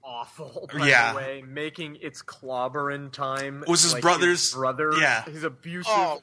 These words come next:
Speaker 1: older
Speaker 3: really?
Speaker 1: brother's catch. Yes.
Speaker 3: I cannot. Okay, sorry. That's, like, a big, huge thing for me in movies. Like, when they say the title or when they hit the, like, somebody else says the, like,
Speaker 2: Well, no,
Speaker 3: or,
Speaker 2: Ben,
Speaker 3: like, um, in,
Speaker 2: Ben
Speaker 3: uh, in, in Amazing Spider-Man,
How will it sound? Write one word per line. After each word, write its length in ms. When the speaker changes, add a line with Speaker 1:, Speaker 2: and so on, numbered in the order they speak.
Speaker 1:
older 280
Speaker 3:
really? 300
Speaker 1:
brother's 240
catch. 400
Yes. 680
Speaker 3:
I 280
cannot. 680
Okay, 400
sorry. 380
That's, 260
like, 200
a 100
big, 300
huge 600
thing 520
for 160
me 160
in 140
movies. 560
Like, 140
when 100
they 80
say 160
the 180
title 680
or 120
when 140
they 100
hit 280
the, 100
like, 320
somebody 520
else 420
says 360
the, 260
like, 220
Speaker 2:
Well, 120
no, 200
Speaker 3:
or, 80
Speaker 2:
Ben, 200
Speaker 3:
like, 100
um, 120
in, 80
Speaker 2:
Ben 120
Speaker 3:
uh, 220
in, 100
in 80
Amazing 380
Spider-Man, 600